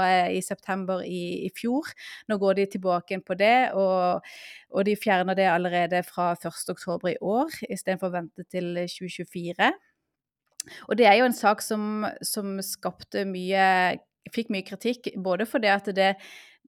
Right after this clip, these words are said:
det gjør det mindre lønnsomt å investere blant annet i, i effektkraftverk. Og så er det noe med at du, du ønsker ikke den type brå skatteendringer i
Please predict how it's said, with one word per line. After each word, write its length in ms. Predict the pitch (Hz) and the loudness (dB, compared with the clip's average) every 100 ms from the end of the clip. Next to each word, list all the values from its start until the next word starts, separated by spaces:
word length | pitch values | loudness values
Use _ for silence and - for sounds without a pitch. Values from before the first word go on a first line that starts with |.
| _ | _
det 160 | - 208 | 0 2
gjør 220 | 190 180 | 4 4
det 80 | 190 | 2
mindre 280 | 180 175 185 | -2 -2 -2
lønnsomt 840 | 180 175 175 - 185 196 - - | -4 -4 -6 -4 -4 -4 -10 -12
å 600 | - 180 180 180 180 175 175 | -6 -4 -2 -2 -2 -2 -2
investere 720 | 180 180 175 - 180 175 180 | -4 -6 -8 -4 -4 -4 -4
blant 260 | 180 175 - | -4 -6 -6
annet 320 | 170 175 175 | -8 -8 -10
i, 120 | 170 175 180 175 - - - | -8 -6 -6 -6 -10 -12 -8
i 220 | 180 185 | -6 -4
effektkraftverk. 1200 | 185 - - - - 208 - - 226 - - - - - - - | -6 -6 -10 -12 -4 -4 -2 0 0 0 -6 -18 -20 -20 -20 -8
Og 80 | 220 | 0
så 120 | 240 | 2
er 80 | 226 | 2
det 80 | 220 | 0
noe 180 | 196 196 | 0 2
med 220 | 202 202 | 2 2
at 100 | 202 | -2
du, 360 | 196 196 185 - - | -4 -2 -2 -4 -8
du 140 | 190 196 | -6 -4
ønsker 460 | 180 180 - 202 220 | -4 -6 -8 -4 -4
ikke 220 | - 185 | -2 -2
den 200 | 175 180 | -2 -4
type 600 | - 175 170 _ 185 180 175 180 170 | -8 -10 -10 _ 2 4 2 -2 -8
brå 460 | 185 185 196 202 202 _ _ - | -2 2 4 2 -2 _ _ -14
skatteendringer 920 | - 185 175 - 185 185 190 180 175 - | -8 -8 -8 -4 -4 -2 -2 0 0 -2
i 180 | 190 | -2